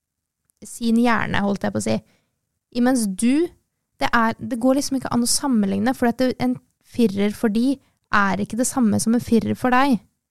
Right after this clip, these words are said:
Og så er det sikkert mange andre steder der hvor du blir fornøyd med noe som er mye høyere enn det de blir fornøyd med. I stedet for å så tenke sånn, «Å ja, jeg fikk en treer, ok, jeg føler meg egentlig bra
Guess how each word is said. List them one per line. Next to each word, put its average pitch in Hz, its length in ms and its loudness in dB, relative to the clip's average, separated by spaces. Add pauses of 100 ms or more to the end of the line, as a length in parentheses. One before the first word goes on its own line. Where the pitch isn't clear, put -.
(840)
Og - 60 -8
så 269 80 0
er 285 80 2
det 285 80 -2
sikkert 269 360 -4
mange 269 400 0
andre 214 320 -2
steder 208 400 -2
der 214 160 0
hvor 220 140 -2
du 226 400 0 (920)
blir 240 160 2
fornøyd 220 420 2
med 220 220 2
noe 220 180 2
som 208 160 -2
er 214 80 2
mye 226 320 2
høyere 196 480 0
enn 208 160 2
det 190 140 0 (140)
de 196 100 -6 (100)
blir 175 160 -4
fornøyd 180 380 -6
med. 196 160 0 (840)
I 226 80 -8
stedet 233 240 -2
for 233 120 -4
å 226 40 -2
så 233 80 -4
tenke 240 220 -4
sånn, 233 180 -6
«Å 247 120 0
ja, 233 160 2 (1000)
jeg 247 300 4
fikk 233 120 0
en 247 120 0
treer, 220 520 0
ok, 233 160 -4 (440)
jeg 233 160 -4
føler 202 440 0
meg 220 200 0
egentlig 208 480 0
bra 185 260 -2